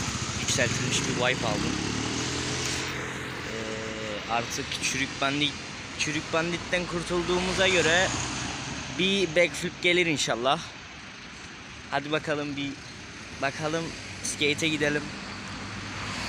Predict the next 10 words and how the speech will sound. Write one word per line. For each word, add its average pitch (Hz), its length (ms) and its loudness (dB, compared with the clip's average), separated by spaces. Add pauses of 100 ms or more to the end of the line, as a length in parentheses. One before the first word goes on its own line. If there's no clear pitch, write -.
Ne 135 120 4
olacak? 127 240 4 (340)
Ölecek 143 300 4 (160)
miyiz? 135 300 0
Kalacak 139 340 4 (100)
mıyız? 135 360 0 (880)
Olacak 147 460 4
mı? 131 180 -4 (1200)
Yiyecek 143 440 0
mi? 131 180 -6